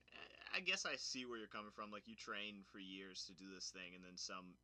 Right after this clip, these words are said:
meathead, like, shows up and <laughs> then just gets handed, uh, a WrestleMania, you know? So I can see how you'd be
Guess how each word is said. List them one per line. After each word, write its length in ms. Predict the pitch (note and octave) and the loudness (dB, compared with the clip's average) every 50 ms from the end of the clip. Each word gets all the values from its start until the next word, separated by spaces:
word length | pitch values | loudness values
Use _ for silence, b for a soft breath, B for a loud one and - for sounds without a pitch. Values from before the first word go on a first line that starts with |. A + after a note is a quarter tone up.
| G#2+ G2+ F#2+ | -8 -6 -4
meathead, 480 | G2 G2 F#2+ - - F2+ F2 E2+ E2+ G2 | -4 -4 -4 -4 -4 -2 -2 -2 -2 -4
like, 160 | F#2 D#2 F2 - | -8 -8 -6 -4
shows 340 | - - G2+ F#2+ F#2+ F2+ | -2 -2 -2 -2 -2 -2
up 220 | F#2+ F2 E2 D#2 - - - b b b b _ b b b b - - - | -2 -2 -2 -4 -6 -10 -18 b b b b _ b b b b -6 2 6
and 160 | - G3+ G3 - | 6 6 6 6
<laughs> 60 | - | 4
then 80 | G#3 F3+ | 4 4
just 180 | D3 C3+ - | 4 2 2
gets 320 | - C3 A#2+ G2 - - - - - - - | 2 2 2 2 0 -2 -2 -4 -6 -2 2
handed, 440 | C3 A#2+ A2 A2+ A2+ G#2 G#2+ G2+ F#2+ F2+ F#2+ - b b b b b b b b - | 4 6 6 4 4 2 -2 -2 -2 -6 -12 -14 b b b b b b b b 4
uh, 280 | A2 A2 G#2 G2+ F2 F#2 | 8 8 8 8 6 2
a 40 | G2+ | 0
WrestleMania, 720 | G2+ G2 G2 - A2 G2+ G2+ G2 G2 F#2+ F2 D#2+ D#2 - b b b b b b b b - | 2 2 2 2 0 0 0 0 0 0 -2 -4 -6 -8 b b b b b b b b -6
you 160 | A2 A2+ G#2 | -4 -2 0
know? 180 | G2+ G2 G2+ G2+ - b b b b b b b b b - | 2 2 0 0 -4 b b b b b b b b b -8
So 120 | - B2+ A2+ | 0 2 2
I 40 | A2+ | 2
can 80 | A#2 | 2
see 140 | A2+ - C3 | 0 -2 0
how 60 | A#2+ | 2
you'd 140 | A#2+ A#2 A2 | 2 0 0
be 120 | G#2+ G#2 | -2 0